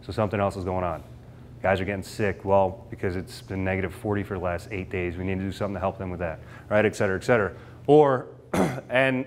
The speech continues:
if they, we end up do making an adjustment, say, here, right, with our team stuff and our practice where we're gonna take some away or whatever,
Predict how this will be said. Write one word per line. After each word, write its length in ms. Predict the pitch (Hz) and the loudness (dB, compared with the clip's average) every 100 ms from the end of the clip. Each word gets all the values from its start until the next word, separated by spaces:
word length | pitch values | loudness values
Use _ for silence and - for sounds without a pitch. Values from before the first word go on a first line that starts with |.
| - | -4
if 120 | 123 | 0
they, 160 | 120 113 | 2 0
we 240 | 113 123 | 2 2
end 120 | 127 | 4
up 120 | 117 | 2
do 120 | 143 165 | 0 2
making 280 | 120 113 | 2 0
an 80 | 110 | -4
adjustment, 440 | 101 113 107 110 92 | -2 -2 -2 -4 -4
say, 360 | 113 104 98 - - - - - - | -2 0 -2 -8 -18 -20 -20 -20 -18
here, 600 | - 127 117 101 - - - - | 0 4 6 4 0 -10 -20 -12
right, 220 | 98 104 | -2 0
with 80 | 104 | 2
our 100 | 101 | 0
team 240 | 92 120 110 | 0 0 0
stuff 220 | - 110 | 2 0
and 100 | 104 | 0
our 60 | |
practice 480 | 92 107 110 131 113 | 2 4 2 0 -4
where 140 | 107 98 | -2 0
we're 100 | 101 | 0
gonna 140 | 95 | -2
take 200 | 107 104 | -2 -2
some 140 | 117 | -2
away 200 | 101 101 | 0 0
or 80 | 104 | 0
whatever, 400 | 95 101 104 123 | 0 0 0 -2